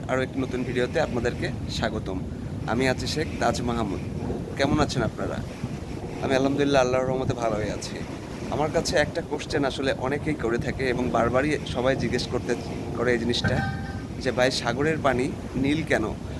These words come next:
বা এক এক জায়গায় এক এক রকম কেন? সাগরের পানি কোথাও কালোচে নীল দেখি, কোথাও একটু গো-, ডিপ নীল দেখি,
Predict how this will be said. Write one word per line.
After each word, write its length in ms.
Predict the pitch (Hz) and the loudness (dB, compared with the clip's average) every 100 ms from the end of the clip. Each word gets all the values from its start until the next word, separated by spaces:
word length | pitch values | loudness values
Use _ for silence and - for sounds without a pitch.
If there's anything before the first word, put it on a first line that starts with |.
| - - - | -8 -6 0
বা 60 | 110 | 2
এক 180 | 117 - | 2 0
এক 60 | 151 160 | 0 2
জায়গায় 300 | 147 151 - | 2 2 0
এক 60 | - | 0
এক 100 | 156 135 | 0 0
রকম 180 | 123 117 | 0 0
কেন? 120 | 110 104 78 - - - | 0 -2 -4 -6 -6 -2
সাগরের 300 | 135 127 147 143 | 2 2 2 2
পানি 140 | 143 139 | 2 2
কোথাও 300 | 127 151 143 | 0 0 2
কালোচে 440 | 131 123 127 127 | 4 4 2 0
নীল 200 | 139 135 127 | 2 4 4
দেখি, 300 | 127 127 123 - - | 2 2 -2 -4 -6
কোথাও 220 | 120 139 139 | -2 0 0
একটু 120 | 143 | 0
গো-, 240 | 127 123 - 117 117 - - - - | 2 0 -2 -4 -4 -4 -6 -4 0
ডিপ 160 | 139 143 | 2 4
নীল 200 | 143 139 | 4 4
দেখি, 300 | 123 120 131 | 2 2 0